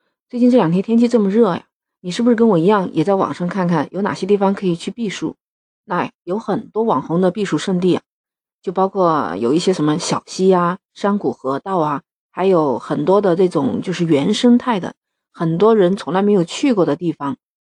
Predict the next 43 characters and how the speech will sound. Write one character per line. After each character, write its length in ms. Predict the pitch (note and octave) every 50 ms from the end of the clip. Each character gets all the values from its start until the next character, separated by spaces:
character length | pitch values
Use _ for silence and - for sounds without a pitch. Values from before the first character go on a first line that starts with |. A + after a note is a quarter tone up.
| _ _ _ _ _ _ _ - - _ _
你 100 | - F3+
是 80 | F3+ G#3+
不 60 | G#3+
是 40 | A3+
看 200 | A3 A3 A3 G#3
了 40 | F#3+
以 80 | E3+
后 140 | E3+ F3+ F#3+
也 80 | F3 E3
跟 160 | E3 G#3+ G3
我 60 | F3+
一 80 | E3 F3
样 180 | G3 F#3+ G#3
心 180 | F3 - G#3+ G3+
痒 160 | G#3 F#3 F#3+
痒 220 | G3 E3+ D3 - -
的， 180 | D#3 D3+ - - _ _ _ _ _ _ _
真 100 | - G#3+
的 120 | A3 G3
想 160 | F3+ F3 D3
去 100 | E3 -
那 80 | F3+ F#3
些 100 | F3 F#3
地 140 | F3 F3+ E3+
方 240 | F3 E3+ E3 E3 E3
去 300 | - - - F3+ E3+ E3
避 200 | - G3 G3 F3+
暑 260 | D#3+ - - D#3 -
啊？ 280 | - - - - - - _ _ _ _ _ _ _ _ _ _ _ _ _ _ _
那 100 | - G#3+
因 140 | F#3+ A3 A#3
为 100 | A#3+ A#3+
又 160 | A#3+ A3+ F#3
是 140 | F3 - G#3
网 160 | G3 C3+ -
红 200 | - - D#3+ F3
的 120 | G3 F#3+
地 160 | F#3 G3+ G3 F3
点 180 | E3+ - A2
嘛， 140 | C3 C#3+ - _ _ _ _
所 160 | _ - F#3
以 160 | F#3 F3 D3+
呢， 180 | D3+ C#3 A#2 -